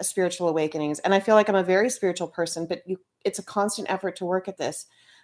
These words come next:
Um, logically knowing that to be present, that we need to be present, that that's where the joy is, that, you know, if we're living in the past, we have depression. If we're, you know, focusing on the future, we have fear and anxiety.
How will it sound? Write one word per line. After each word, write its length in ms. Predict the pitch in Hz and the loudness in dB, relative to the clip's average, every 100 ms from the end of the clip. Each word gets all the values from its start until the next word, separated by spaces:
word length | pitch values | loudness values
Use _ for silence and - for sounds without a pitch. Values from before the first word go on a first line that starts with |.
| _ | _
Um, 280 | 190 180 165 - _ - | 4 4 0 -10 _ 0
logically 500 | 208 233 277 269 233 | 8 8 8 2 4
knowing 420 | 185 185 180 175 | 6 6 4 4
that 260 | 170 160 - _ _ _ _ | 4 4 -2 _ _ _ _
to 100 | - | -2
be 140 | 196 190 | 0 0
present, 460 | - 180 175 135 | 4 4 4 0
that 80 | 160 | 0
we 80 | 170 | 0
need 140 | 170 | 0
to 60 | 160 | -2
be 120 | 165 | -4
present, 520 | 165 165 156 143 - | 2 2 2 -2 -4
that 220 | 185 165 160 | 2 2 4
that's 240 | 180 180 | 2 2
where 120 | 180 | -2
the 100 | 165 | -2
joy 280 | 160 165 156 | 0 2 2
is, 120 | 156 156 | 2 2
that, 240 | 156 - | 0 2
you 100 | 185 | 2
know, 80 | 175 | 2
if 160 | 190 185 | 2 0
we're 100 | 180 | 2
living 280 | 185 175 | 2 2
in 80 | 175 | 0
the 60 | 170 | 0
past, 440 | - 202 208 - | 4 6 6 2
we 80 | 185 | 0
have 140 | 175 165 | 0 0
depression. 400 | - 160 - 147 | -2 -2 -2 -4
If 160 | 147 | -2
we're, 200 | 156 151 - | -2 -2 0
you 140 | 165 | 0
know, 260 | 151 151 - | 2 2 0
focusing 380 | 180 175 175 165 | 0 0 -2 -2
on 80 | 160 | -2
the 60 | |
future, 440 | 160 208 196 - 196 | -2 -2 0 2 2
we 140 | 180 | 4
have 220 | 175 160 - | 4 2 2
fear 220 | 170 175 | 0 2
and 80 | 170 | 2
anxiety. 540 | 165 165 160 160 156 | 2 4 4 4 -2